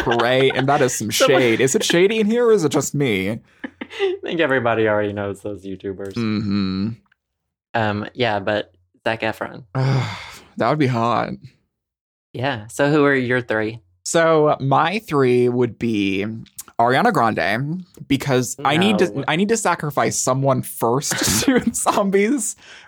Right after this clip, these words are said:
Speaker 2: in the apocalypse. I need to, like, I need a distraction for the zombies. So I would use Ariana Grande and throw her little limp, tiny body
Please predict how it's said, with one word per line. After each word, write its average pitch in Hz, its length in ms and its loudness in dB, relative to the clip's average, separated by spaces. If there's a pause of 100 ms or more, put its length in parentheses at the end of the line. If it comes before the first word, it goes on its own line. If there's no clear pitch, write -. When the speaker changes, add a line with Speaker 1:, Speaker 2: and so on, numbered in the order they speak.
(200)
Speaker 2:
in 170 160 0
the 175 120 2
apocalypse. 185 500 0
I 156 60 0
need 160 160 0
to, 170 80 0
like, 143 260 0
I 135 80 -2
need 139 160 -2
a 120 160 2
distraction 110 880 -4
for 123 160 -4
the 117 80 -4
zombies. 101 500 -4
So - 140 2
I 135 140 4
would 139 120 2
use 156 380 -2
Ariana 139 340 2
Grande 117 640 -2
and 120 160 -4
throw 135 380 0
her 135 220 -2
little 139 520 0 (1000)
limp, 139 500 0 (440)
tiny 156 420 0
body 101 500 2